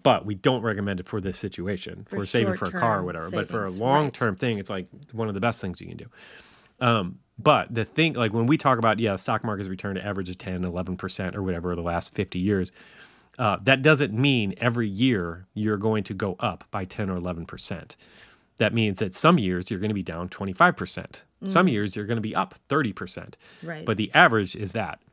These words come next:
Speaker 1: And so you have to be able to understand and be able to ride
Speaker 2: So
Speaker 1: that dip
Speaker 2: it
Speaker 1: down,
Speaker 2: could
Speaker 1: right?
Speaker 2: work out in your favor,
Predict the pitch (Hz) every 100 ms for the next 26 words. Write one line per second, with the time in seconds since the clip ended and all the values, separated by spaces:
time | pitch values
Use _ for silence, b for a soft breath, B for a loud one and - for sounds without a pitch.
0 | _ 117 98 123 110 104 98 107 117 131
1 | 117 117 101 104 92 117 104 101 101 85
2 | 92 107 98 87 90 - 208 208 185 208
3 | 208 214 170 - 359 415 480 453 330 214
4 | - - 202 190 185 170 180 180 185 196
5 | 180 165 170 185